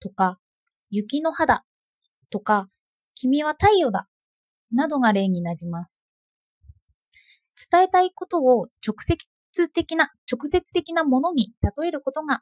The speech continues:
メタファーです。ツイートではベルクソンのイメージと比喩表現についてまとめていました。ベルクソンは、イメージによる言語の方が意識的に本来の意味で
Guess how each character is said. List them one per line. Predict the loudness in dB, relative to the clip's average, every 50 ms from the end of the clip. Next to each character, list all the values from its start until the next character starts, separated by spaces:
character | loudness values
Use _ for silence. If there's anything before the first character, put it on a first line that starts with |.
| _ _
メ | -4 -2 0
タ | 0 -2 -2
フ | -2 -2
ァ | -2 -2
ー |
で | -2 -2 -2 -2
す。 | -4 -8 -12 -18 _ _ _ _ _ _ _ _ _ _ _ _ _ _ _ _ _ _ _ _ _ _ _ _ _ _ _ _ _ _ _ _ _ _ _ _
ツ | -2 -2 0
イ | 0
ー | 2
ト | 2 2 4
で | 4 4
は | 6 6 6 4
ベ | 4 2 0
ル | 0 -2
ク | -2 -2
ソ | 0 2 4
ン | 4
の | 4 4
イ | 4 4
メ | 4 4 4
ー | 2
ジ | 0 -4 -4
と | -4 -4 -4 -4
比 | -6 -6 -4 -4 -4
喩 | -2 2 2
表 | 2 2 4 2
現 | 2 2
に | 2 2 -2 -4
つ | -6 -6
い | -4 -4
て | -4 -6 -6 _ _ _ _
ま | -6 -6 -4
と | -2 -2
め | -2 0 0
て | 0
い | -2 0
ま | 0 -2 -2
し | -2 -4
た。 | -4 -6 -10 _ _ _ _ _ _ _ _ _ _ _ _ _ _ _ _ _ _ _ _ _ _ _ _ 0
ベ | 2 2
ル | 2 2
ク | 0 -2 0
ソ | 2 2 2
ン | 4
は、 | 4 4 4 2 2 0 _ _ _ _ _ _ _ _
イ | -2 0
メ | 0 0 -2 -4 -4
ー | -2
ジ | -2 0 0 2 2
に | 2 2 2 2
よ | 2 2
る | 0 0 0 2
言 | 2 2 2
語 | 2 0
の | -2 -4
方 | -4 -4 -6 -6
が | -4 -6 -8 -10 _ _ _ _
意 | 0
識 | 0 0 0 -2 -4 -4
的 | -4 -4 -4 -4 -4
に | -4 -4
本 | 0 2 2 2 2 4
来 | 4 4 4
の | 4
意 | 2 0
味 | 0 -2
で | -4 -4 -6